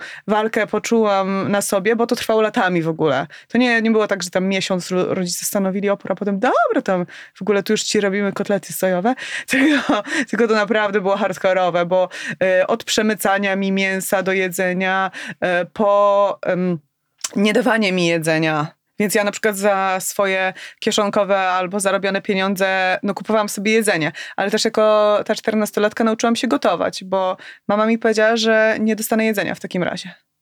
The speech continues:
A ja nie chciałam tego zrobić w sposób byle jaki, czyli, nie wiem, jeść, e, e, chleb z czymś tam,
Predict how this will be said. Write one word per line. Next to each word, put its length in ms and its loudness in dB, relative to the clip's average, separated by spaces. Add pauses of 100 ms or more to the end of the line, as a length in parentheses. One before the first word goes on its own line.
(580)
A 120 2
ja 180 2
nie 100 2
chciałam 320 2
tego 220 0
zrobić 400 -2
w 60 -10
sposób 340 -2
byle 240 0
jaki, 320 -2
czyli, 280 -2
nie 120 0
wiem, 160 -2 (320)
jeść, 400 0
e, 40 2
e, 1200 0
chleb 400 -4
z 40 -4
czymś 320 -2
tam, 240 0